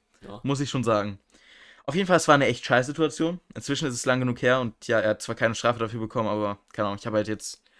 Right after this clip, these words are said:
Speaker 2: nicht mehr richtig Kontakt zu ihm, außer er spricht mich an, dann antworte ich ihm ein Wort und dann, ja.
Speaker 1: Ja. Ich hab ihn von Anfang an nie gemocht.
Speaker 2: Das stimmt.
Speaker 1: Ja, weil das Ding ist, äh, damals, als wir ihn so kennengelernt haben, ich dachte mir so,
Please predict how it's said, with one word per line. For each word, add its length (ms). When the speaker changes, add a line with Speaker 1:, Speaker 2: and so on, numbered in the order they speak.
Speaker 2:
nicht 160
mehr 80
richtig 180
Kontakt 300
zu 100
ihm, 80
außer 200
er 60
spricht 280
mich 80
an, 80
dann 220
antworte 320
ich 60
ihm 100
ein 180
Wort 200
und 100
dann, 240
ja. 120
Speaker 1:
Ja. 160
Ich 80
hab 80
ihn 80
von 100
Anfang 240
an 120
nie 100
gemocht. 260
Speaker 2:
Das 160
stimmt. 320
Speaker 1:
Ja, 280
weil 100
das 80
Ding 140
ist, 300
äh, 80
damals, 560
als 360
wir 100
ihn 60
so 120
kennengelernt 600
haben, 180
ich 60
dachte 120
mir 80
so, 240